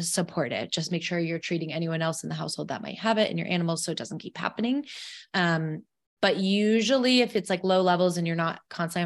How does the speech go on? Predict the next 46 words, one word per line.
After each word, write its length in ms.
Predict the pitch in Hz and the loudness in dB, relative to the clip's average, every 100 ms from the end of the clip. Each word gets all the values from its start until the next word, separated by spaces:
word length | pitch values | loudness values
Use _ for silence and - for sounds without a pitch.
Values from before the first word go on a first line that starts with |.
| 175 | 0
having 80 | 170 | 0
diarrhea, 760 | 160 160 - 143 196 269 370 - - - - - _ | -2 -4 -6 -4 2 2 2 -2 -20 -20 -20 -20 _
um, 540 | 202 185 165 170 170 170 - | 2 4 4 2 -2 -4 -6
if 160 | 180 | -2
you 80 | 180 | 2
are, 260 | 277 185 190 | 6 6 4
we 140 | 214 | 4
might 300 | 240 330 349 _ _ | 4 2 0 _ _
put 160 | - 370 | -2 2
you 120 | 254 | 2
on 120 | 247 | 2
herbs 220 | 262 254 | 0 -2
right 140 | 269 247 | -2 -2
away 280 | 254 269 165 | 0 0 0
to 120 | 180 | -2
just 180 | 180 175 | -4 -2
kinda 160 | 185 | -2
lower 240 | 170 170 170 | 0 2 2
the 40 | 165 | 2
levels 320 | 165 170 156 | 0 0 -2
while 120 | 156 | -4
we 80 | 156 | -4
fix 280 | 170 160 160 | -4 -6 -6
other 200 | 135 147 | -6 -6
things. 320 | 165 131 - | -4 -6 -8
Absolutely. 560 | - - 131 113 113 | -10 -6 -4 -2 -4
But 260 | 120 123 - - - | -2 -2 -4 -10 -12
if 160 | - 175 | -4 -2
you 100 | 190 | 2
are 140 | 175 - | 0 2
asymptomatic, 920 | 226 311 - 151 165 110 98 131 180 185 | 4 4 2 -2 -2 -4 -2 0 -2 -2
not 240 | 180 131 | -2 0
having 240 | - 151 | -2 -6
symptoms, 600 | 180 135 - 110 143 170 - - - - | -6 -6 -6 -6 -6 -8 -10 -16 -18 0
let's 200 | 247 277 | 0 2
figure 160 | 339 320 | 4 4
out 60 | |
what's 160 | 247 220 | 4 2
going 240 | 196 180 | 2 2
on, 440 | 170 165 160 156 175 - | 4 2 0 -4 -10 -4
you 120 | 185 | 0
know, 120 | 170 | 0
while 380 | 156 151 160 160 | 0 0 0 0
we 80 | 156 | -2
kinda 240 | 156 147 | -6 -8
support 480 | 147 165 156 127 - | -8 -10 -10 -12 -14